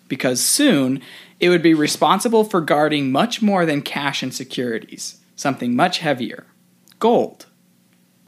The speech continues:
Over the following decades, the quantity of gold at the Federal Reserve Bank of New York would steadily rise.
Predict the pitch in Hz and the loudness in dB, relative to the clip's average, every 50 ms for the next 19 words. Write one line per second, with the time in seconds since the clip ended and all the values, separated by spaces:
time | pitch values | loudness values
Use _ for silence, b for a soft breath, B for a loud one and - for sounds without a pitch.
0 | _ _ _ _ _ _ _ _ - 170 180 175 185 170 170 165 - 170 170 160 | _ _ _ _ _ _ _ _ 0 2 2 4 2 2 0 2 2 4 4 4
1 | 156 156 151 147 143 147 151 165 160 - 147 135 131 131 135 135 - - - 139 | 4 2 2 0 2 2 0 0 0 0 0 0 0 0 -2 -4 -6 -6 -6 -6
2 | 143 - - 190 165 170 185 - - - 180 170 160 156 135 - 151 143 147 156 | -6 -2 0 2 2 2 2 0 -2 -2 0 2 2 2 0 0 0 2 2 2
3 | 151 147 - - 143 - 147 147 147 147 139 135 139 139 131 - 143 143 139 135 | 0 -2 -6 -8 -6 -4 -2 0 0 0 -2 -2 -4 -4 -4 -4 -4 -6 -6 -4
4 | - 131 139 135 - 139 135 139 135 120 123 131 139 170 - 175 170 165 - - | -4 -4 -4 -4 -6 -8 -6 -6 -4 -4 -2 -2 -2 -4 -2 -2 -2 -2 0 0
5 | - 196 190 196 190 185 185 180 151 147 160 185 160 - - - - - - | 0 2 2 2 2 0 0 0 0 0 0 0 0 -2 -4 -6 -8 -10 -10